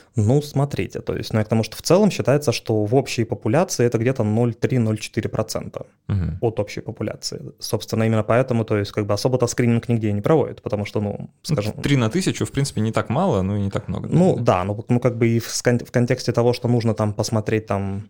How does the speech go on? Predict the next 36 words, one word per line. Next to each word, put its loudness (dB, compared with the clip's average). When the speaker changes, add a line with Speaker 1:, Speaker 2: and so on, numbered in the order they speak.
Speaker 1:
три, 2
скажем, 0
антитела. 0
Speaker 2:
Довольно 4
Speaker 1:
А, 4
Speaker 2:
дорого. 2
Speaker 1:
довольно 2
Speaker 2:
Мгм. 0
Speaker 1:
дорого, 4
но 2
в 0
рамках 0
всей -4
популяции. -6
Там, 0
конечно, 0
авторы 0
это 2
аргументируют 0
тем, -2
что, -4
с -2
другой 2
стороны, 0
если -4
мы 0
будем 0
это 0
знать, -2
да, 0
то -6
есть -6
вот -12
мы 0
выявим -4
вот, -20